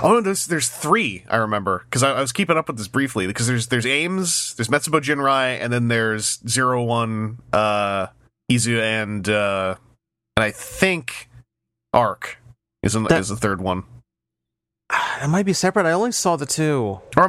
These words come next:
Speaker 1: it might just be Aruto and, and Izu, but 'cause I, I, the other reason I
Speaker 2: 'Cause
Speaker 1: got confused is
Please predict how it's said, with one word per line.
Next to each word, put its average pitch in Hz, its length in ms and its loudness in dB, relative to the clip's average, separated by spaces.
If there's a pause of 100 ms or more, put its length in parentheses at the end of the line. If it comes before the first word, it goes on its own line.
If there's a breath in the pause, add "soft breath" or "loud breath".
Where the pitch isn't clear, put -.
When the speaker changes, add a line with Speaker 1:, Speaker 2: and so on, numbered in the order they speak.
(100)
Speaker 1:
it 185 100 2
might 190 180 2
just - 180 -6
be 151 60 2
Aruto 139 500 0
and, 113 180 -2
and 101 220 -2
Izu, 120 360 0
but 123 140 0 (300 loud breath)
'cause 185 180 2
I, 190 60 2
I, 196 120 0
the 160 280 -2
other 240 160 2
reason 170 180 0
I 151 80 6
Speaker 2:
'Cause 156 120 4
Speaker 1:
got - 40 -12
confused 131 480 -2
is 131 340 -2